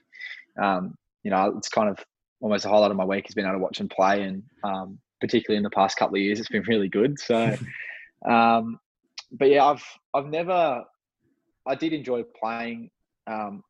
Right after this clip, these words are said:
Speaker 1: you know, when I was younger, but I never, I guess maybe I wasn't that good, but, um, I never really enjoyed the playing as much as I did watching. I think, um,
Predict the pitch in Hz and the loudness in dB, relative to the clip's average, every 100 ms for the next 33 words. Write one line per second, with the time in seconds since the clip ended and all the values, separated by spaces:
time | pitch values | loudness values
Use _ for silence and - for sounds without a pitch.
0 | - 107 98 107 104 104 107 110 104 110 | -12 -8 -6 -2 -2 -2 -2 -2 0 0
1 | 110 117 110 110 104 - - - - 110 | 0 0 0 2 2 0 -4 -6 -4 -2
2 | 104 110 110 98 101 110 - 104 - - | 0 -2 -4 -4 0 0 0 -4 -6 -12
3 | - - - 117 113 110 104 - - 127 | -12 -10 0 2 2 0 -6 -6 -2 2
4 | 123 117 113 104 110 110 104 - 107 113 | 4 4 2 2 2 2 0 0 2 4
5 | 113 117 117 95 117 113 113 104 110 170 | 2 0 0 0 0 2 2 2 2 0
6 | 147 117 120 110 - - - 110 107 107 | -2 0 -2 -2 -6 -12 -6 -2 -2 -4